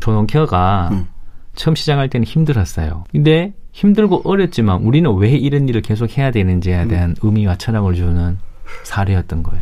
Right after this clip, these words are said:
Speaker 2: 어, 그런 데서 정말 보람을 느끼겠네.
Speaker 1: 사실은
Speaker 2: 그런 걸 겪다 보면.
Speaker 1: 간호사들이 우리 병원 힘들거든요.
Speaker 2: 음.
Speaker 1: 아침에 모닝케어도 합니다. 모닝케어가 뭐냐면
Speaker 2: 음.
Speaker 1: 아침마다 간호사들 피부 상태를 다 확인해요. 간병사들이 있는데.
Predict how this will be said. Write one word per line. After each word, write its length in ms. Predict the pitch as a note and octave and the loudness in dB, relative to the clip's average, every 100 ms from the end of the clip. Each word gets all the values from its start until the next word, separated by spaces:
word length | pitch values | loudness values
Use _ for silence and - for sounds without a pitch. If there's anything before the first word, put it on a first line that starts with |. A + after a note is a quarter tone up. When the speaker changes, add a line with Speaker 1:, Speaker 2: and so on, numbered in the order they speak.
| - | 0
Speaker 2:
어, 440 | G#2+ F#2 F2+ F2 - | -4 -2 -4 -4 -4
그런 200 | A#2+ A#2+ | 0 2
데서 220 | A#2 A2 | 0 -2
정말 260 | - G#2 F#2+ - | -2 -2 -2 -2
보람을 380 | G#2+ A2 G#2+ | 0 0 0
느끼겠네. 840 | F#2 - B2+ C3 C3 F#2+ E2 F2+ G2+ - | -4 -6 -2 -2 -2 -4 -4 -6 -6 -4
Speaker 1:
사실은 340 | B2 A#2 A#2+ | -4 -2 0
Speaker 2:
그런 120 | A#2 | 0
걸 80 | G#2+ | 2
겪다 300 | G#2 - A2 | 0 0 -2
보면. 540 | F#2+ F#2 F2 E2 F#2 F#2+ | -2 -4 -4 -6 -8 -2
Speaker 1:
간호사들이 600 | G#2 G2+ C3+ C3+ G#2+ G#2+ | 0 2 0 -2 -2 -2
우리 180 | G2+ G2 | 0 0
병원 200 | G#2+ A2 | 0 0
힘들거든요. 760 | - D3+ D3 G2+ F#2+ E2+ G2 G2+ | 0 0 2 0 -2 -4 -2 0
Speaker 2:
음. 280 | G2 F2 E2 - - | -2 -4 -10 -14 -6
Speaker 1:
아침에 340 | G2 - A2+ | -4 -2 0
모닝케어도 640 | F#2+ F#2+ A#2+ C3 G#2+ F2+ F2+ | 2 2 2 0 -2 -2 -2
합니다. 580 | E2+ F2 F2+ G#2+ G2+ - - | -4 -4 -2 -4 -6 -10 -12
모닝케어가 560 | - G2+ A2+ B2 G#2 G#2 | -4 0 0 0 -2 0
뭐냐면 540 | F2+ F2 F2+ A2 A2+ | 0 0 0 0 0
Speaker 2:
음. 120 | G#2+ F2+ | -2 -2
Speaker 1:
아침마다 380 | F#2+ - A#2+ A#2 | -4 -2 0 0
간호사들 460 | G2 F#2 A#2 G#2+ | 0 0 0 -2
피부 220 | - C3+ B2+ | -2 -4 -2
상태를 320 | F2+ F2+ G2 | -4 -4 -6
다 120 | F#2+ | -6
확인해요. 560 | - B2 B2 F#2 D#2+ D2+ - - - - - - | -6 -4 -2 0 -2 -6 -10 -14 -14 -12 -10 -6
간병사들이 540 | A#2+ C3+ D#3 C3+ G#2+ E2+ | -2 0 2 2 2 2
있는데. 500 | F2+ A#2+ B2 E2 | 2 2 2 -2